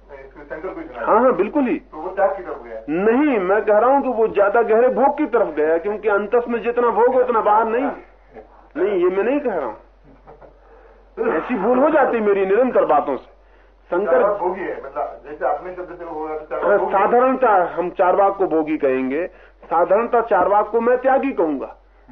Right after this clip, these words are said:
Speaker 2: मैं कहूंगा कि वो जो अंतर भोग है, बड़ा भोग है, उसको छोड़ रहा।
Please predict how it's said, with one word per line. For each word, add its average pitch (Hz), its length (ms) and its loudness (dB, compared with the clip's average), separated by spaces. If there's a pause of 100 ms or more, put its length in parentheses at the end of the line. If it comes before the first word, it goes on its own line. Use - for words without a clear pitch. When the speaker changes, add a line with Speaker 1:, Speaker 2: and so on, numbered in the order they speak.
(140)
Speaker 2:
मैं 170 120 -2
कहूंगा 233 320 2
कि 226 100 -2
वो 226 160 2
जो 214 120 2
अंतर 220 280 2
भोग 226 380 2
है, 220 80 4
बड़ा 220 240 4
भोग 208 300 2
है, 226 40 4
उसको 233 240 -2
छोड़ 254 320 -2
रहा। 135 200 -6